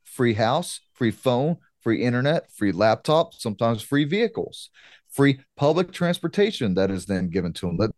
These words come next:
not in the greatest places ever, but now with Joe Biden's new program, they're gonna start moving these people into vacant houses in suburbs. Eventually,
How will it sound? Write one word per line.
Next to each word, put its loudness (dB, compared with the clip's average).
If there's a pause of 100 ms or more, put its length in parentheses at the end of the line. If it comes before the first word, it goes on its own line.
(320)
not 4
in 2
the 2
greatest 0
places -2
ever, 0 (280)
but 4
now 4
with 2 (200)
Joe 2
Biden's 0
new -2
program, -2 (280)
they're 4
gonna 0
start -2
moving -2
these -6
people -2
into -2
vacant 0
houses 0
in -2
suburbs. -2 (3000)
Eventually, 0